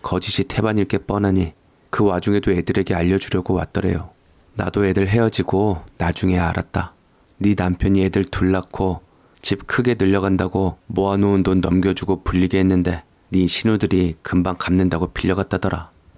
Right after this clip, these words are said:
지 남편이나 우리 알면 죽는다고 비밀로 해달래서 빌려준 모양인데 요것들이 그걸 홀랑 날려먹고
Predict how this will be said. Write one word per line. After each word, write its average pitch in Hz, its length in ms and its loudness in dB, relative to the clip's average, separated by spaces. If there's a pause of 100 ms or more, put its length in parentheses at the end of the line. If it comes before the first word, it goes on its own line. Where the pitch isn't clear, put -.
(260)
지 - 180 -4
남편이나 92 840 0 (280)
우리 98 220 2
알면 90 360 2
죽는다고 92 640 0
비밀로 95 400 0
해달래서 98 600 0 (120)
빌려준 90 440 0
모양인데 92 540 -4 (560)
요것들이 107 440 2
그걸 104 220 -2
홀랑 123 380 0
날려먹고 95 680 0